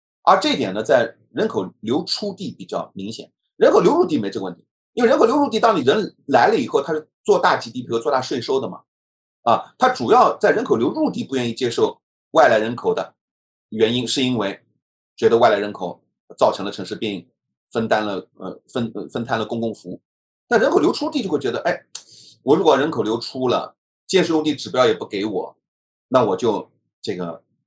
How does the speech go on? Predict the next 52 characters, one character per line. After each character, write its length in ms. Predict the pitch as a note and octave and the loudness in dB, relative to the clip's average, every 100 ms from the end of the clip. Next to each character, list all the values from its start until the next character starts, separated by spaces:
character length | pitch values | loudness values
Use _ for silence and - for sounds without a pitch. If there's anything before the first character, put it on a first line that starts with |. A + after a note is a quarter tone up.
| _ | _
经 160 | C#3+ | -6
济 80 | B2 | -6
增 220 | A2+ C#3 | -2 -2
长 220 | B2 F2+ F2 | -2 -6 -6
就 240 | G2 F2 _ | -10 -12 _
没 120 | G2 | -10
有 140 | F#2+ D#2+ | -8 -8
了， 80 | F2+ | -8
税 160 | C#3 | -6
收 120 | A2+ G2+ | -4 -6
就 100 | G2+ | -8
没 120 | F#2+ | -10
有 120 | F2 | -12
了。 140 | - _ _ _ _ _ - | -16 _ _ _ _ _ -2
那 100 | G3 | -2
么 80 | |
激 260 | F#3 - C4+ | 0 -2 -2
励 160 | C#4+ B3+ | -2 2
的 100 | C3 | 2
问 160 | G#2+ | 2
题 140 | F#2 G2 | -6 -12
呢， 240 | E2+ - _ _ _ _ - | -12 -14 _ _ _ _ -8
通 120 | D#3+ | 0
过 120 | C#3+ | 0
激 160 | - F#3 | 0 -8
励 140 | D#3 | -10
机 140 | B2 C3 | -10 -12
制 80 | |
的 80 | A#2+ | -12
改 200 | A2 F2+ | -6 -8
革 260 | - F#2 F#2 | -6 -10 -10
去 360 | - G2+ E2+ _ _ _ - | -10 -12 -12 _ _ _ -8
改 160 | F#2+ | -8
革。 180 | - - _ _ _ - | -8 -14 _ _ _ -4
啊， 120 | G#2+ | -2
比 100 | - | 0
如 80 | - | -2
说 320 | D3 C3+ - _ | 2 0 -2 _
我 140 | A#2+ | 4
也 120 | D3+ - | 4 6
在 260 | A#2 G#2 F#2+ | 2 2 -2
我 100 | - | -4
的 60 | |
一 60 | A2+ | -4
系 120 | - | -8
列 100 | A2+ | -10
作 200 | - A2 | -4 -6
品 100 | G#2+ | -6
里 20 | F#2+ | -14
面 100 | F2+ | -8
在 120 | G2+ | -8
讲， 300 | - E2+ | -6 -10